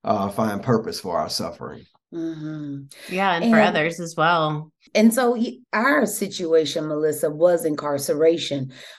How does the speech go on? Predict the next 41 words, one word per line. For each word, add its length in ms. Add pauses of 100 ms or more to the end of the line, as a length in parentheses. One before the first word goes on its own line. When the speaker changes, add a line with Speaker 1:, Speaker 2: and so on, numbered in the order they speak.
(120)
Speaker 2:
I'm 200
sure 440
many 360
of 100
your 140
listeners, 500
everybody's 480
got 260
their 280
own 280
stuff. 460 (300)
Um, 100
we're 80
Speaker 3:
Definitely. 520
Speaker 2:
all 320
dealing 440
with 180
something. 520 (180)
So 140
Speaker 1:
Mm-hmm. 80
Speaker 2:
whether 240
it's 260
financial 540
collapse, 760
whether 380
it 260
is 200
the 120
loss 320
of 140
a 80
job, 580
whether 320
it 180
is 220 (340)
health 360 (340)
ailments, 560
whether 260
it 240
is 180
a, 120